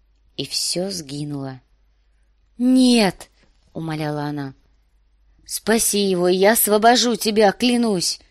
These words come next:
Ты должна знать способ. Какое-нибудь волшебство, что-то...» Мири Маздур опустилась на пятки и принялась изучать Дейнерис глазами чёрными, словно ночь. «Есть одно заклинание»,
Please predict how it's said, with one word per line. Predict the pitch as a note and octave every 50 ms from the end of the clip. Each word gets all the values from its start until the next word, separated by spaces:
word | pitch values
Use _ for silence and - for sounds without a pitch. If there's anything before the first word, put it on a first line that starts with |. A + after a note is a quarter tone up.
| _ _ _ _ _ _ _ _ _ _ -
Ты | - C4+
должна | A#3 B3+ B3+ C4 A#3+ A#3+ B3+ B3+ B3+ A#3+ A3
знать | F#3+ G#3 G#3+ G#3+ G#3+ -
способ. | - _ - G#3+ A3 G3 - - D#3+ - - _ _ _ _ _ _ _ _ _ -
Какое-нибудь | - A3 - B3 B3 A#3+ A#3+ A#3 A#3+ A3 A#3+
волшебство, | A3+ C4+ C4 - C#4 C#4+ - - - - F#3 F#3+ A#3 G#3+ F#3+
что-то...» | - - - A#3 A#3 - A#3+ A#3+ A3+ - - - - _ _ _ _ _ _ _ _ _ _ -
Мири | C#3 C#3+ D#3 E3+ F#3+ A#3
Маздур | A#3+ B3 A#3+ G#3+ F3+ F#3 F#3+ F#3+ F#3+ F3+ - -
опустилась | D#3 - E3+ D#3+ - - D#3+ D3+ D3+ D3+ -
на | D#3 D3+
пятки | - D#3+ D#3 - - - G#3
и |
принялась | - G3+ F#3 F#3 E3 D3+ D3+ D3+ -
изучать | E3 D#3 D#3 - - D#3 D3+ D3+
Дейнерис | D#3 D#3 D#3 D3+ D#3 D#3+ D#3+ F3+ F3+ - - - - _ _ _ _ _ _ -
глазами | C#3+ D#3+ E3 E3+ E3 E3+ E3 D#3+ E3
чёрными, | - - - - E3+ F3+ F3+ F3+ E3+ D3 C#3 C3 B2+ B2+ _ _ _
словно | - - - F3 F3 F3+ F3+ F3+
ночь. | F#3 F3 D3+ B2+ - - - _ _ _ _ _ _ _ _ _ _ _ _ _ _ _ _ _ _ _ _ _ _ _ _ _ _ _ _ _ _ _ _ _ _ _ _ -
«Есть | - D2+ D#2+ D#2+ F2 E2+ D#2+ D2 - - - - - - -
одно | A#1 A#1 - - - - - - - A3
заклинание», | G3 E3+ D#3+ D3+ - _ - C#3+ C#3 D3 D3+ D#3 E3 - - - D4+ C#4+ C4+ B3 G3+ F3 D#3 C#3+ C3 - - B2+ C3 C3+ -